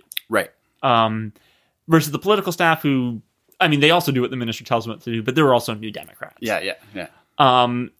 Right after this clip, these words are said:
Speaker 2: I, th-, the B C Liberals, I think, are raising a concern about how much the political staff are involved in this.
Speaker 1: Yeah,
Speaker 2: And
Speaker 1: that's
Speaker 2: whether they might be trying to push this in a particular direction. Um, I don't know whether that's true or not.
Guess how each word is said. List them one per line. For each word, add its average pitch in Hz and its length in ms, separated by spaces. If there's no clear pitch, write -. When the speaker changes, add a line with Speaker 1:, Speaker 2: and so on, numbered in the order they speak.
Speaker 2:
I, 190 100
th-, 165 300
the 196 60
B 190 140
C 190 100
Liberals, 147 380
I 120 40
think, 117 200
are 120 60
raising 110 300
a - 60
concern 143 420
about 123 180
how 127 120
much 120 280
the 113 100
political 120 420
staff 160 340
are 165 80
involved 165 360
in 180 80
this. 226 260
Speaker 1:
Yeah, 120 320
Speaker 2:
And 127 160
Speaker 1:
that's 127 100
Speaker 2:
whether 131 220
they 113 140
might 120 180
be 131 80
trying 117 240
to 110 60
push - 500
this - 200
in 120 140
a 110 40
particular 117 460
direction. 123 540
Um, 117 680
I 160 60
don't 160 180
know 127 120
whether 110 240
that's - 220
true - 260
or 156 80
not. 160 340